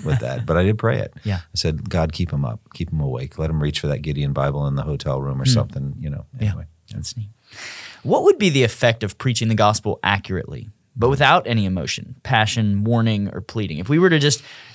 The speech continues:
Speaker 2: get all the facts right,
Speaker 1: Yeah.
Speaker 2: but there's not this sense of urgency, what, what comes of that?
Speaker 1: Well, that's, that's, I think that that's an anomalous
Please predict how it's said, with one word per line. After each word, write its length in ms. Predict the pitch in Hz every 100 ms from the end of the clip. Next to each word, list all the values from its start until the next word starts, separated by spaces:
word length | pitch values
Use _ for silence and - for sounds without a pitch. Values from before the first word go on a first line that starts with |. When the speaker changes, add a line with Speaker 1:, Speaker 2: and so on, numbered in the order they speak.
| 110
Speaker 2:
get 160 | 117 170
all 200 | 131 220
the 120 | 220
facts 480 | 156 - 139 143 -
right, 320 | 127 107 80 - _
Speaker 1:
Yeah. 260 | 90 82 85
Speaker 2:
but 80 | 127
there's 220 | 139 127
not 180 | 151 160
this 180 | 139 139
sense 280 | - 127 117
of 80 |
urgency, 520 | 110 107 104 95 104 95 - _ - - -
what, 380 | 87 143 160 -
what 220 | 151 170
comes 260 | - 117 98
of 100 | 85
that? 200 | 82 95
Speaker 1:
Well, 120 | 139
that's, 280 | 156 143 -
that's, 280 | - 123 -
I 120 | -
think 240 | 113 151 143
that 220 | 120 104 - 82 - 92 -
that's 440 | 85 101 - - - -
an 120 | 85
anomalous 920 | 85 82 101 113 104 85 78 - -